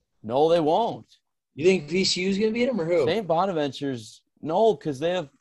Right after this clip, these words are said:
Speaker 2: Oh, they
Speaker 1: David-,
Speaker 2: have
Speaker 1: of Davidson, too.
Speaker 2: Oh, yeah, fuck, I forgot Davidson's in there. Davidson just got ranked.
Speaker 1: Dude, uh, they're not good. I don't, let, Geor-, so,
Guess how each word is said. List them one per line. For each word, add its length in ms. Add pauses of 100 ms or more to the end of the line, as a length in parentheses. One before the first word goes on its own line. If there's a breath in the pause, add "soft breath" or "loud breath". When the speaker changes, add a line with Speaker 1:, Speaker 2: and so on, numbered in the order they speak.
Speaker 2:
Oh, 140
they 160
Speaker 1:
David-, 80
Speaker 2:
have 200 (120)
Speaker 1:
of 400
Davidson, 560
too. 480 (680)
Speaker 2:
Oh, 160
yeah, 180 (140)
fuck, 220
I 60
forgot 240
Davidson's 420
in 60
there. 120
Davidson 300
just 160
got 120
ranked. 400 (2000)
Speaker 1:
Dude, 400
uh, 200
they're 220
not 280
good. 180
I 140
don't, 140 (140)
let, 160 (360)
Geor-, 320
so, 380